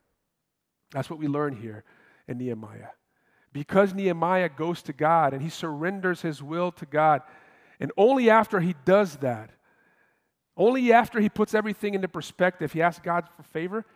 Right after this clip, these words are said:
when he moves into the king's court, he moves in power. So it starts with holy discontent, and it starts with prayer. But what is the goal?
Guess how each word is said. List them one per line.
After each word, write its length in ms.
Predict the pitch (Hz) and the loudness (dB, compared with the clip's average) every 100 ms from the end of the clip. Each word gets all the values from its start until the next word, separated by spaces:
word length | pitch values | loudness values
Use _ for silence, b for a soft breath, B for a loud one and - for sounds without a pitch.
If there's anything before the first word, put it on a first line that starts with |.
| b b | b b
when 160 | - 147 | -10 -6
he 180 | 165 247 | -4 -2
moves 720 | 208 214 254 226 160 120 - | -2 0 2 0 -4 -8 -10
into 200 | 156 147 | -10 -8
the 100 | 156 | -8
king's 440 | - 180 202 185 - | -8 -8 -8 -10 -14
court, 320 | - 185 143 | -8 -6 -6
he 120 | 165 | -10
moves 360 | 160 170 170 160 | -8 -8 -8 -10
in 80 | 147 | -12
power. 400 | - 110 101 - _ _ _ _ _ _ _ _ _ _ _ _ _ _ _ _ _ _ _ _ | -14 -16 -16 -20 _ _ _ _ _ _ _ _ _ _ _ _ _ _ _ _ _ _ _ _
So 160 | - 165 | -6 -4
it 100 | 160 | -4
starts 380 | - 165 170 - | -2 0 0 -4
with 140 | 156 | -8
holy 240 | 165 160 151 | -6 -4 -4
discontent, 840 | 156 - 139 123 196 233 - - _ _ _ _ _ _ _ _ _ _ | -4 -6 -10 -6 -2 -2 -4 -18 _ _ _ _ _ _ _ _ _ _
and 200 | 123 117 | -16 -10
it 120 | 123 | -10
starts 480 | - - 139 143 - | -12 -4 -4 -4 -8
with 200 | 117 - | -16 -16
prayer. 480 | - 160 185 202 202 - _ _ _ _ _ _ | -4 -2 0 0 -4 -12 _ _ _ _ _ _
But 100 | 160 | -4
what 140 | 180 254 | 0 -2
is 100 | 208 | 0
the 80 | 190 | -2
goal? 400 | 202 214 127 | -2 -4 -6